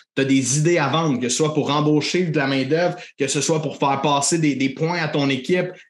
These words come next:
T'as besoin d'être bon en communication, t'as besoin d'être bon en vente. Si t'es président et que t'es pas bon en communication, que t'es pas bon en vente, il doit y avoir des lacunes à l'intérieur de ton entreprise. Fait que moi, je, je t'encourage fortement à écouter d'autres podcasts qu'on fait, développe tes skills là-dedans, puis tu vas voir à quel point ça va te donner un coup de main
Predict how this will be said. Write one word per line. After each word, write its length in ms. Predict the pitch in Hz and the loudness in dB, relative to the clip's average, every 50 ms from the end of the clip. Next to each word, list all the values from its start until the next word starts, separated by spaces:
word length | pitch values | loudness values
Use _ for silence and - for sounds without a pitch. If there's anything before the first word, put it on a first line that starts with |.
| _ _ - | _ _ -2
T'as 140 | 160 143 | 0 0
besoin 680 | 151 - - 180 175 165 151 151 160 160 165 175 196 190 | 0 2 2 2 2 2 2 2 2 2 2 2 2 2
d'être 260 | 170 143 120 120 120 | 2 2 0 -2 -2
bon 120 | 113 151 170 | -2 -2 -2
en 100 | 160 143 | -2 -2
communication, 600 | - - 131 135 131 123 131 120 120 - 190 175 | 0 0 0 0 0 0 -2 -2 -2 -2 -2 -2
t'as 120 | - 131 | -2 0
besoin 360 | 120 139 135 131 - 160 165 | 0 2 0 0 0 0 0
d'être 200 | 151 135 120 120 | 0 0 0 0
bon 120 | 131 139 131 | 0 0 0
en 100 | 117 113 | 0 0
vente. 240 | 139 139 127 123 | 0 0 0 -2
Si 80 | - - | -2 -2
t'es 100 | - 156 | 0 0
président 640 | 151 - 175 156 190 220 214 175 160 147 185 202 | 0 0 0 0 2 2 2 2 2 0 0 0
et 80 | 220 196 | 0 0
que 60 | 196 | 0
t'es 100 | - 139 | 0 0
pas 180 | 131 - 165 151 | 0 2 0 2
bon 180 | 151 165 185 | 2 0 0
en 60 | 180 156 | 0 0
communication, 680 | - 139 143 143 135 123 139 127 123 123 - 170 180 165 | 0 0 0 0 0 0 -2 -2 -2 -2 -4 -4 -4 -2
que 40 | |
t'es 80 | - 135 | -2 -2
pas 160 | 131 - 117 | 0 0 0
bon 140 | 127 147 156 | 2 2 2
en 160 | 151 127 110 | 2 2 2
vente, 360 | 117 123 143 175 196 196 196 - - - - _ _ _ _ _ _ _ - | 2 0 0 0 0 -2 -4 -8 -16 -20 -20 _ _ _ _ _ _ _ -14
il 220 | - - 117 139 147 | -10 -6 -4 0 2
doit 160 | 143 143 135 | 2 2 2
y 20 | |
avoir 180 | 139 156 185 170 | 2 2 2 2
des 120 | 151 131 | 2 0
lacunes 520 | 117 117 135 147 151 - - 190 185 165 147 | 0 0 -2 -2 -4 -4 -2 -2 0 0 0
à 80 | 123 | 0
l'intérieur 480 | 123 123 123 123 120 113 120 131 135 135 | 0 0 0 0 -2 -2 -2 -2 0 0
de 80 | 127 113 | -2 -2
ton 200 | - 120 113 113 | -2 -2 -2 -2
entreprise. 520 | 113 110 - 120 110 98 135 127 123 123 | -2 -2 -2 -4 -2 0 0 0 0 0
Fait 80 | 110 101 | 0 2
que 60 | 113 | 2
moi, 100 | 143 160 | 2 2
je, 80 | - - - - - - - - _ _ | 0 -4 -8 -14 -20 -20 -20 -20 _ _
je 120 | - - 147 | -6 -4 -2
t'encourage 480 | 147 147 - 156 151 165 165 160 - | -2 0 2 2 2 2 2 0 0
fortement 400 | - 190 185 190 185 160 156 175 | 0 0 0 2 2 2 2 2
à 120 | 196 180 143 | 2 2 0
écouter 280 | 135 - - - 196 | -2 -4 -2 0 0
d'autres 300 | 170 135 165 180 180 151 | 2 4 4 2 2 2
podcasts 460 | - 156 139 - - 175 180 175 - | 0 -2 -2 0 0 -2 -2 -2 -2
qu'on 200 | - 131 120 - | -2 -2 -2 -2
fait, 140 | - 180 190 | -2 0 0
développe 460 | 156 127 147 151 147 160 190 190 190 | 0 0 0 0 2 0 0 -2 -2
tes 120 | - 151 135 | -2 -4 -4
skills 320 | - - 156 160 156 135 | -2 -2 -2 0 0 0
là-dedans, 320 | 131 120 120 120 156 196 196 | 0 -2 -2 -2 -2 -2 -2
puis 100 | 190 - | -4 -4
tu 120 | - 135 | -4 -2
vas 100 | 120 113 | -2 0
voir 220 | 127 147 180 170 | 0 0 0 0
à 60 | 123 104 | -2 -4
quel 260 | - 147 135 135 135 | -2 -2 -2 -2 -2
point 180 | - 165 185 | -2 -2 -2
ça 200 | 185 - 135 113 | -2 -2 -2 -2
va 120 | 113 120 120 | 0 -2 0
te 120 | 123 117 | 0 -2
donner 360 | 104 104 110 156 160 175 196 | -4 -2 0 0 2 2 4
un 160 | 196 160 123 - | 4 2 2 0
coup 220 | - - - 214 | 0 0 2 4
de 80 | 185 170 | 4 4
main 240 | 151 135 147 185 | 2 2 0 -2